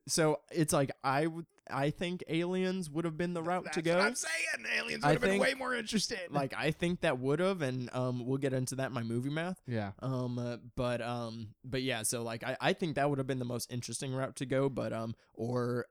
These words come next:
Speaker 1: I also like the, the rich people watching, uh, aspect too. Like, what would have been your, y-, like, you're on board with aliens?
Speaker 2: Oh, a hundred percent, because I think you had already mentioned it. These characters are kind of like rats in a maze, and I
Speaker 1: Mm.
Speaker 2: think that,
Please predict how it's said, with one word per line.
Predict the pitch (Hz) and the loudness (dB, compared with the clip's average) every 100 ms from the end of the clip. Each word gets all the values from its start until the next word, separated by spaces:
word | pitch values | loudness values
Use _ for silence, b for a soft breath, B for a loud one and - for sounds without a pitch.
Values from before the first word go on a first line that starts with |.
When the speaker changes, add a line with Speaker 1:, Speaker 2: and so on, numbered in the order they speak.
| - | -6
Speaker 1:
I | 123 | -4
also | 117 117 120 | -2 -2 -2
like | 123 113 | -4 -4
the, | 123 117 113 | -4 -2 -2
the | 113 | -4
rich | 113 - | -4 -6
people | - 117 107 | -8 -6 -6
watching, | 113 117 117 117 113 117 | -6 -6 -6 -6 -6 -6
uh, | - 113 113 - | -6 -6 -6 -8
aspect | 113 - 117 - | -10 -6 -8 -6
too. | 127 120 113 | -2 -2 -2
Like, | 113 151 | -2 2
what | 160 | 4
would | 170 | 4
have | 147 | 6
been | 147 131 | 4 4
your, | 127 123 117 117 117 | 0 0 -2 -4 -4
y-, | 131 - | -6 -4
like, | 120 120 - - | -6 -8 -10 -10
you're | 131 131 117 - | 0 0 0 -2
on | 131 127 | -2 0
board | 127 127 | 2 2
with | 127 | 0
aliens? | 131 127 131 170 | -2 -2 0 0
Speaker 2:
Oh, | 220 | 4
a | |
hundred | 175 196 175 | 4 4 2
percent, | 175 214 196 | 0 0 0
because | 151 170 | 0 2
I | 160 156 | 2 2
think | 180 165 - | 2 -2 -6
you | 170 170 | 2 4
had | 175 | 6
already | 175 | 4
mentioned | 170 226 - 143 | 2 0 -2 0
it. | 127 | 2
These | 143 147 - | 6 4 4
characters | 151 143 - 143 127 - | 0 0 2 2 2 -2
are | 117 135 143 | 0 2 2
kind | - 139 | 0 0
of | 135 | 2
like | 131 123 | 2 2
rats | 113 113 123 - 139 | 0 0 -2 -2 -4
in | |
a | 117 | -2
maze, | 110 113 139 110 101 123 | 0 0 2 0 0 0
and | |
I | 123 123 | 0 2
Speaker 1:
Mm. | |
Speaker 2:
think | 143 135 135 | 0 0 0
that, | 127 123 | 0 0